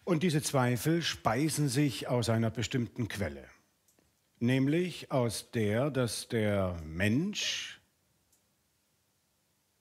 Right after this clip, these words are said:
daran zweifelt, dass ein bestimmtes Produkt dem ihm zugedachten Zweck erfüllt. Wenn ein Kunde den Einwand bringt, „Das ist mir zu teuer“,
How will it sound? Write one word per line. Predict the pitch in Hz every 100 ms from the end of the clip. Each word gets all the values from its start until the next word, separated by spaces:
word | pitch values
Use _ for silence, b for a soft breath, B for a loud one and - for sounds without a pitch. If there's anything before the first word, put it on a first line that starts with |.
| _ b b b b _
daran | 123 107 104
zweifelt, | - - 110 113 - 165 190 - -
dass | 123 -
ein | 117
bestimmtes | 107 101 156 170 131 -
Produkt | - - - 196 196 - - - - _ _ _ - -
dem | 123 120 117 117 113 113
ihm | - 156 160 156
zugedachten | - 135 120 101 113 95 - - 107 98
Zweck | - 92 -
erfüllt. | 76 - 76 69 - - - B B B B B
Wenn | 143 190
ein | 180
Kunde | 160 170 165 120
den | 110 123
Einwand | 135 131 135
bringt, | 123 151 170
„Das | 143
ist | 147 151
mir | 143
zu | 143 -
teuer“, | 151 101 71